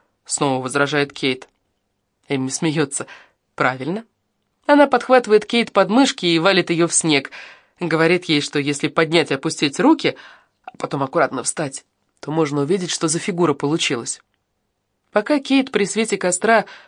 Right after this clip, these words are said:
впечатывает в снег фигуры птиц или ангелов, Эмми ждет, во что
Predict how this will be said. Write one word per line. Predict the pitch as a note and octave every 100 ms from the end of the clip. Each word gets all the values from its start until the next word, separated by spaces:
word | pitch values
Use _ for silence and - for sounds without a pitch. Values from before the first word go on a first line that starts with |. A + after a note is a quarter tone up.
| _
впечатывает | - - F3 G3 F#3+ D#3+ D3
в | -
снег | - F#3+ F#3+
фигуры | - C#3 E3+ E3 D#3+
птиц | - - D#3 -
или | D3+
ангелов, | A3+ A#3+ G#3+ G3+ G3 - - _ _ _ _ _ -
Эмми | G#3 G3+
ждет, | F#3+ E3+ A3 D#3
во | D3+
что | - G3